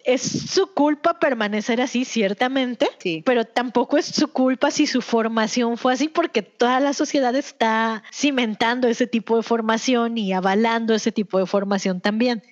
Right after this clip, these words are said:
Speaker 1: O sea, no es como que ellos se puedan divorciar de su contexto.
Speaker 2: Yo me acuerdo mucho de un caso que leí en internet de una mujer, eh, negra que fue al doctor y dijo, "Tengo, siento esto", y el doctor no le creía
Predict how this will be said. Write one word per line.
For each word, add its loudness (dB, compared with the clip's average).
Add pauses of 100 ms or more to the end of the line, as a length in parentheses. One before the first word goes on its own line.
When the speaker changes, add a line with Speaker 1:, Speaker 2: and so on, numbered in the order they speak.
(260)
Speaker 1:
O -16
sea, -2
no 2
es -2
como 2
que 2
ellos 2
se 2
puedan 0
divorciar 2
de 2
su -2
contexto. -2 (120)
Speaker 2:
Yo 0
me 0
acuerdo 0 (160)
mucho -2
de 0
un -4
caso -4
que -4
leí -2
en -6
internet -4
de -2
una 0
mujer, -2 (100)
eh, -2
negra 0 (100)
que 0
fue 0
al 0
doctor -2
y -8
dijo, -2 (140)
"Tengo, -2
siento -2
esto", -2
y -2
el -4
doctor -2
no 0
le 0
creía 0